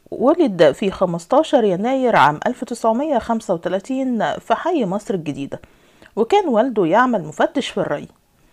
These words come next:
وهو شقيق الفنانة الراحلة مريم فخر الدين. وبعد أن أكمل يوسف دراسته الثانوية التحق بالجامعة، ولكنه قرر بعد ذلك عدم إكمال الدراسة،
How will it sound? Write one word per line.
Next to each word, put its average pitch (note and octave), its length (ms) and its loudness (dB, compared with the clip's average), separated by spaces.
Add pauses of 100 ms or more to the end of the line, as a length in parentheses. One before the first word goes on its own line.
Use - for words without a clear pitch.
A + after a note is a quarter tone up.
(300)
وهو C#4+ 360 4
شقيق - 380 -8
الفنانة F#3 500 -2
الراحلة A#3 440 0
مريم F#3 280 0
فخر F3+ 320 -6
الدين. - 320 -12 (560)
وبعد A#3 360 6
أن G3 340 2
أكمل G#3+ 600 2
يوسف G3+ 440 -2
دراسته E3 400 0
الثانوية A#3 600 -2
التحق F3 380 0
بالجامعة، C4+ 520 2 (300)
ولكنه F4+ 500 4
قرر B3 340 0
بعد G3+ 300 4
ذلك B3 360 0
عدم B3 300 2
إكمال A#3 420 -4
الدراسة، A#3+ 580 2